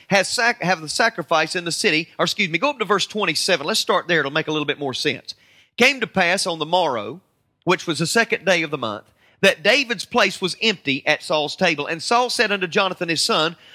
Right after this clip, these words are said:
'Wherefore come, comest not the son of Jesse to meat or to eat, neither yesterday nor today?' And Jonathan said, 'Saul, David earnestly asked leave of me to go to Bethlehem.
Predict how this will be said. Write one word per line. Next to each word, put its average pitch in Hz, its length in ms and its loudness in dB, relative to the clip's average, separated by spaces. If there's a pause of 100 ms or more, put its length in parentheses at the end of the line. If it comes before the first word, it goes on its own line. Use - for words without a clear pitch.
'Wherefore 240 580 2
come, 196 460 -2 (220)
comest 220 380 0
not 196 300 2
the 170 80 -2
son 196 240 0
of 170 120 -4
Jesse 185 340 0
to 175 140 -4
meat 170 380 -2 (140)
or 185 160 2
to - 240 -4
eat, - 300 -2 (240)
neither 180 320 2
yesterday 208 500 2
nor 175 200 -2
today?' 180 460 2 (200)
And 139 160 0
Jonathan 151 420 0
said, 143 240 -2
'Saul, 165 300 2
David 165 340 0
earnestly 208 520 0
asked 165 280 0
leave 202 300 -2
of 131 180 -2
me 147 200 -2
to 175 120 -2
go 143 140 0
to 160 80 -2
Bethlehem. 123 600 -2